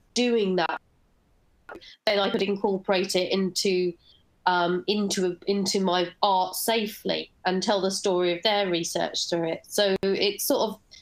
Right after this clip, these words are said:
it moves along organically with what's possible in the science too. When I first thought about removing an antibiotic resistance gene from a bacterium, that kind of predated CRISPR, um, being possible.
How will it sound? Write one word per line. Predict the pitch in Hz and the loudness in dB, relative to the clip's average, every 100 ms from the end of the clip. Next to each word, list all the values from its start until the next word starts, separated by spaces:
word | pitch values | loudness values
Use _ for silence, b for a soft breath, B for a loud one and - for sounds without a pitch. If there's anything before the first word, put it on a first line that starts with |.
| B | B
it | - - | -2 0
moves | 247 262 | 0 0
along | 226 226 214 | 2 2 2
organically | 208 202 220 208 190 190 185 | 0 0 0 0 0 0 0
with | 185 | -2
what's | 196 196 - | 0 -2 -2
possible | 190 190 180 180 | -2 -2 -2 -2
in | 180 175 | 0 2
the | 175 180 | 2 0
science | 190 - 214 180 165 165 - | -4 -2 0 2 0 -2 -6
too. | - 208 175 170 B B B | -2 0 0 -2 B B B
When | 226 | 2
I | 220 214 | 2 2
first | 220 220 214 - | 2 2 0 0
thought | 233 220 | 0 0
about | 226 214 190 185 - _ B B B _ - | 0 2 2 2 -2 _ B B B _ -2
removing | 214 220 220 202 208 | 0 0 0 0 0
an | 208 | 2
antibiotic | 196 202 196 220 208 190 190 202 | 2 0 0 0 2 2 0 0
resistance | 196 196 240 - 185 175 - | 0 0 0 -2 -2 -2 -2
gene | - 180 170 175 | 0 2 2 0
from | 180 185 | 0 0
a | 180 | 0
bacterium, | 185 180 - 285 254 190 165 160 175 - - - | 0 -2 -2 0 2 2 0 -2 -6 -10 -20 -4
that | 220 196 | -2 0
kind | 247 226 | 0 0
of | 202 | -2
predated | - 240 202 220 208 196 202 170 - - _ _ | 0 0 2 2 2 0 -2 -2 -6 -10 _ _
CRISPR, | - 254 254 - - 190 175 165 - _ _ _ _ - | -2 0 0 -4 0 0 0 -2 -12 _ _ _ _ -2
um, | 185 175 180 180 - | 0 2 0 -2 0
being | 214 180 180 | 0 2 0
possible. | 208 233 - 175 170 151 | 0 0 -2 0 -2 -2